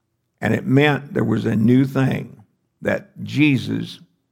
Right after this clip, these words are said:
was Lord. And so he says,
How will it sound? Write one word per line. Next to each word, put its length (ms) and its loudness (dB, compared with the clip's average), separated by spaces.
was 260 -10
Lord. 460 -6
And 140 0
so 180 4
he 100 6
says, 600 2